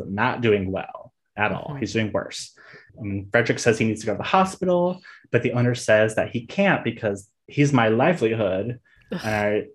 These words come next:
Speaker 1: wrote, "That's disgusting." And then
Speaker 2: Yeah.
Speaker 1: Frederick lets him know, "Well, if he dies, you're gonna lose him anyways. So what's the risk?" Ay,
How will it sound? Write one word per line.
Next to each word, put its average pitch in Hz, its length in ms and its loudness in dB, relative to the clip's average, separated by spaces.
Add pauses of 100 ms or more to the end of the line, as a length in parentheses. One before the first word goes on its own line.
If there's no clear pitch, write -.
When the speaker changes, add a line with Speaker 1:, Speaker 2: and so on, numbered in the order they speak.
(140)
Speaker 1:
wrote, 110 220 2
"That's 107 260 0
disgusting." 95 800 -4 (240)
And 110 160 -2
then 104 240 0
Speaker 2:
Yeah. 175 240 2 (440)
Speaker 1:
Frederick 120 300 2
lets 117 160 2
him 120 120 4
know, 110 220 4
"Well, 113 200 4
if 113 60 -2
he 123 100 -4
dies, 113 600 0 (200)
you're 107 180 -2
gonna 107 200 0
lose 104 200 4
him 98 120 -2
anyways. 80 500 -8
So 76 420 -4
what's 107 280 -6
the 104 120 -4
risk?" - 360 -10 (180)
Ay, 104 260 2